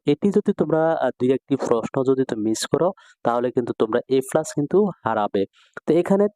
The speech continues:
তিন নম্বরে যে প্রশ্নটি রয়েছে ন-, উম, নসল গায়ের মাজরুস থেকে, তোমরা আগে প্রশ্নগুলো পড়বে। আগে প্রশ্নগুলো পড়লেই তোমরা প্রশ্ন কি সংক্রান্ত চাওয়া হয়েছে, তাহলে কিন্তু তোমরা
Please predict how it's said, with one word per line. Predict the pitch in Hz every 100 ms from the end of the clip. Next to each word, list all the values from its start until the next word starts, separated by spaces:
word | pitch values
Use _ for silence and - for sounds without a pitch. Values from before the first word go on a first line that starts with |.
| -
তিন | 220 214 208
নম্বরে | 208 226
যে | 220 214 -
প্রশ্নটি | 131 - 131
রয়েছে | 127 120 117 131
ন-, | 120
উম, | 113 110 107 107 107
নসল | 110 117
গায়ের | 110 110 135
মাজরুস | 135 - 147 -
থেকে, | 165 214 214 - - -
তোমরা | 143 160 -
আগে | 151 165 220
প্রশ্নগুলো | - 147 - 160 156 123 -
পড়বে। | 101 98 -
আগে | 120 143 143
প্রশ্নগুলো | 135 - 160 156 165 -
পড়লেই | 147 143 160 170
তোমরা | 143 139 143 - _ _ _
প্রশ্ন | 156 156 - 180
কি | _ 233
সংক্রান্ত | - 214 208 208 202 208 -
চাওয়া | 143 151
হয়েছে, | 160 156 165
তাহলে | 143 135
কিন্তু | 135 139 135
তোমরা | 127 120